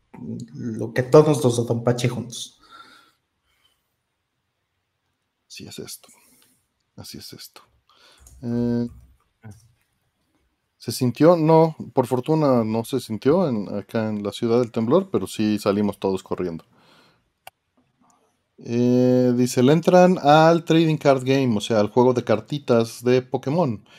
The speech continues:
Speaker 2: Gasté más de lo debido." Justo por eso no le entro a ningún trading card game, porque se gasta más de lo debido y nunca termina. A lo único que le entré fue a Magic en su momento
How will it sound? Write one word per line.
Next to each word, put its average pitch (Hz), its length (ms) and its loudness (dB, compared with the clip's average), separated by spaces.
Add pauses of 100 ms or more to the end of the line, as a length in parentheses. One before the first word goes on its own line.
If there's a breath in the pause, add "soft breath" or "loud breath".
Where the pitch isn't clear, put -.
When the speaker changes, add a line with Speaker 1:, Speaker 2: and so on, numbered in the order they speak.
(240 soft breath)
Speaker 2:
Gasté 120 400 2
más 143 240 2
de 139 80 2
lo 120 120 0
debido." 104 440 -2 (560 soft breath)
Justo - 440 2
por 175 160 4
eso 180 140 -2
no 165 140 2
le 160 80 2
entro 151 240 -2
a - 20 0
ningún 127 340 -2
trading 117 360 -4
card 107 240 -2
game, 180 240 4
porque 165 300 -6
se 156 120 -4
gasta 147 280 -2
más 131 160 0
de 127 80 0
lo 113 100 2
debido 147 420 0
y 127 220 -4
nunca 113 480 -2
termina. 104 640 -4 (380)
A 113 140 0
lo 120 80 6
único 151 260 2
que 127 100 0
le 113 60 0
entré 135 360 4
fue 131 220 0
a 113 40 2
Magic 160 460 0
en 165 80 -4
su - 140 -12
momento 196 500 -2